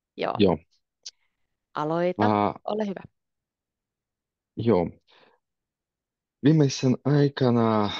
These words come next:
Speaker 2: minä, ää, kuulen, että, ää, monet ihmiset, ää, huolet-, huolesivat, että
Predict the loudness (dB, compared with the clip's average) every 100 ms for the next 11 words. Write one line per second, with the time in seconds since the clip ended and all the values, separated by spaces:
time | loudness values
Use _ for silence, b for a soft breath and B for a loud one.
0 | -4 -2 0 0 -2 -4 -14 -20 -14 -12
1 | -8 -2 0 2 2 2 0 -2 -8 _
2 | _ _ _ _ _ _ _ 2 4 4
3 | 2 -6 -12 _ -6 -6 _ -6 -4 -6
4 | -8 -6 -4 -2 -2 -4 -6 -4 0 4
5 | 4 2 -2 -6 -6 -6 -4 -4 -2 0
6 | 0 0 _ _ -4 -2 -4 -4 -4 -4
7 | -4 -8 -2 4 6 4 2 -4 _ _
8 | -20 _ 2 2 0 -6 -6 -2 -2 -4
9 | _ -6 -6 _ -2 -2